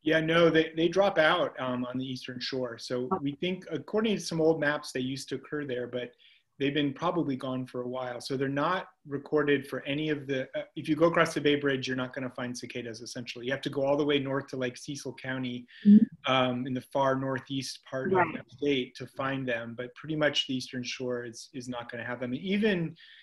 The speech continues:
Speaker 1: even Anne Arundel County is kind of the dividing line, apparently, because they're basically not very common in Annapolis and east of there.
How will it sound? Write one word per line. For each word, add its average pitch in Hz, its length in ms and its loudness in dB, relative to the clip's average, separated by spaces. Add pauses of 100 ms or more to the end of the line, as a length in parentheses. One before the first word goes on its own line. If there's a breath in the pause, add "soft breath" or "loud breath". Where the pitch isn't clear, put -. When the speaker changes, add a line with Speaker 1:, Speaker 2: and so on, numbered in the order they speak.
(160 soft breath)
Speaker 1:
even 196 240 2
Anne 165 160 6
Arundel 165 360 4
County 135 420 -4
is 123 100 -6
kind 143 200 -6
of 131 60 -2
the 127 60 -2
dividing 127 540 -4
line, 120 280 -10
apparently, 127 520 -8
because 123 560 -6 (1040 soft breath)
they're 151 160 2
basically 165 460 4
not 143 340 0
very 143 160 2
common 131 380 -6
in 127 200 -4
Annapolis 170 840 -6
and 127 440 -2
east 147 300 -8
of 120 160 -12
there. 120 400 -10